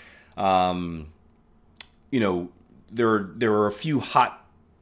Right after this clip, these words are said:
button issues in life, right? One is, or there's probably three of them, right? Religion, right? Is that, is that, is, would you guys consider that to be one? Religion? Where you don't necessarily go up to someone and be like, "Hey, are you religious?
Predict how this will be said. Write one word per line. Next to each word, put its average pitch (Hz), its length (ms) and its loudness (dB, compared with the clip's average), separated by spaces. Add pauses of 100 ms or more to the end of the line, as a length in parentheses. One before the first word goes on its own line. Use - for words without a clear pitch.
(120)
button 101 440 0
issues 95 720 -6
in 87 340 -12
life, 85 360 -10
right? 82 300 -10
One 107 500 2
is, 95 920 -2 (180)
or 92 300 -4
there's 101 160 -10
probably 143 260 0
three 113 220 -2
of 73 60 -10
them, 78 120 -14
right? 98 180 -4 (480)
Religion, 110 640 0 (1500)
right? 113 320 4
Is 104 120 -8
that, 110 200 4
is 110 120 -4
that, 113 260 4
is, 98 140 -4
would 101 160 -8
you 101 60 -6
guys 107 260 2
consider 110 300 -8
that 113 160 -2
to - 60 -14
be 113 100 -4
one? 120 260 -4
Religion? 110 480 -6 (1400)
Where 101 120 -6
you 104 60 0
don't 110 220 -2
necessarily 107 480 -4
go 107 160 -2
up 113 80 -4
to 117 80 -12
someone 107 320 -4
and 104 100 -6
be 107 80 -6
like, 104 260 -6
"Hey, 254 300 0
are 104 80 0
you 175 140 -2
religious? 196 580 0